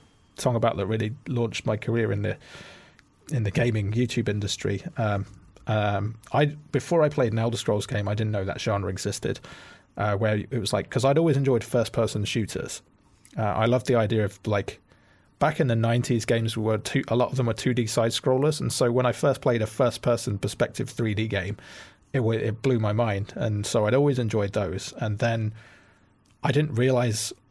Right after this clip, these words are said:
at the time, 'cause I'd never played an R P G, but when I played the Elder Scrolls and it had all these cool mechanics like leveling up your character and specializing in areas and crafting armor and stuff, uh, it just blew my mind. And then, um, so that, the first one I played was Oblivion,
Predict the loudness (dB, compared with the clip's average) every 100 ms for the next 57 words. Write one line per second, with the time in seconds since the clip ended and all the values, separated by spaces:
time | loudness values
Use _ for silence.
0 | _ _ _ _ -4 -2 0 2 2 2
1 | 2 0 0 0 2 0 0 0 -2 0
2 | 0 0 0 0 0 -2 0 2 2 2
3 | 2 0 -2 0 0 0 -2 -2 0 0
4 | -2 -2 0 0 0 0 -2 -2 -2 0
5 | 0 0 -2 -4 -4 -6 -2 -2 -2 -2
6 | -2 -2 -4 -2 -2 0 2 2 0 0
7 | 0 0 0 -2 -4 -4 -2 -2 -2 -2
8 | -2 -2 -4 -6 -4 -4 -4 -14 -20 -20
9 | -20 _ 0 2 0 -2 -8 -4 -4 -2
10 | -4 -2 -2 0 -2 -2 -2 -6 -6 -4
11 | -2 -2 -2 -2 -4 -8 _ -4 0 2
12 | 0 -2 0 0 2 -2 2 0 0 -2
13 | -2 -4 -2 -4 -4